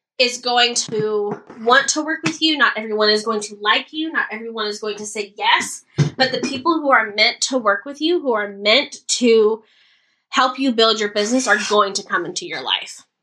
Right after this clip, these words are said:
All right? So make sure you're building those relationships. You're making connections. One of the best investments I made very early on in my business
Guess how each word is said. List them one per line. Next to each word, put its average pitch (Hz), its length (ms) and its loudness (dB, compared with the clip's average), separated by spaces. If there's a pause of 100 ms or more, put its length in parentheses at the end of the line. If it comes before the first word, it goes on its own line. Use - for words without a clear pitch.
(220)
All 233 100 4
right? 226 360 4 (160)
So 220 480 2 (840)
make 277 300 6
sure 269 240 4
you're 233 380 -2
building 247 340 4
those 233 240 -2
relationships. 208 680 -6
You're 208 120 -8
making 233 480 -2
connections. 208 760 -4 (200)
One 247 240 4
of 302 180 2
the 247 160 0 (260)
best 240 800 2 (800)
investments 226 600 0
I 220 120 4
made 214 560 -2 (920)
very 220 520 4
early 220 260 -4
on 208 200 -4
in 208 120 -6
my 202 140 -4
business 269 840 -2